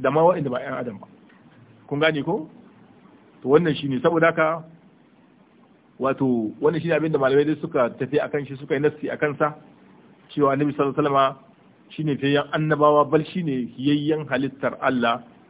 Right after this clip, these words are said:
kuma wannan shine mashhurin zance a cikin dukkan rubuce-rubucen da zaka samu na malamai. Kun gane ko? To, shi yasa malai ce, "Wa khairuhum sallallahu alaihi wasallama." To, a ci gaba a wurin dai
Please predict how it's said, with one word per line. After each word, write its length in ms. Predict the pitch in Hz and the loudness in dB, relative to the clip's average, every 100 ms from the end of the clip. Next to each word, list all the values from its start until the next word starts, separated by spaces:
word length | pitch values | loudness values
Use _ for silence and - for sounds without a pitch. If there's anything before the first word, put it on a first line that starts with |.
| - | -4
kuma 120 | 151 | 0
wannan 140 | 160 131 | 0 -2
shine 220 | 160 147 | -4 -4
mashhurin 540 | 120 117 135 170 160 | -4 -6 0 0 2
zance 180 | 123 117 | -4 -4
a 100 | 143 | -6
cikin 200 | 117 143 | -8 -10
dukkan 340 | 143 160 147 147 - - - - | -8 -4 -6 -6 -16 -20 -20 -18
rubuce-rubucen 500 | 120 120 160 127 143 | -12 -6 -4 -4 -4
da 100 | 131 | -4
zaka 100 | 127 135 | -4 -4
samu 180 | 139 | -6
na 100 | 110 | -6
malamai. 340 | 104 107 92 117 - - _ _ _ _ | -6 -10 -12 -16 -20 -20 _ _ _ _
Kun 100 | 131 | -2
gane 200 | 143 139 | 0 0
ko? 200 | 123 185 - - - - - | -2 -4 -8 -20 -20 -20 -16
To, 60 | 110 | -8
shi 120 | 151 | -4
yasa 140 | 151 | 0
malai 240 | 151 143 139 | 2 4 2
ce, 80 | 135 | 0
"Wa 100 | 117 | 0
khairuhum 340 | 120 139 143 139 | 2 4 2 0
sallallahu 480 | 139 131 117 123 107 | -2 0 0 0 0
alaihi 180 | 117 117 | -2 -4
wasallama." 300 | 117 107 - - - - - - - - - - - - - - | -6 -10 -12 -18 -20 -20 -20 -20 -20 -20 -20 -20 -20 -20 -20 -6
To, 80 | 131 | -6
a 80 | |
ci 140 | 139 226 | 0 4
gaba 420 | 190 160 160 156 - _ _ _ _ _ _ _ _ _ _ _ _ | 6 6 4 0 -12 _ _ _ _ _ _ _ _ _ _ _ _
a 100 | 131 | -6
wurin 280 | 139 170 147 | -2 0 0
dai 200 | 139 135 | 2 2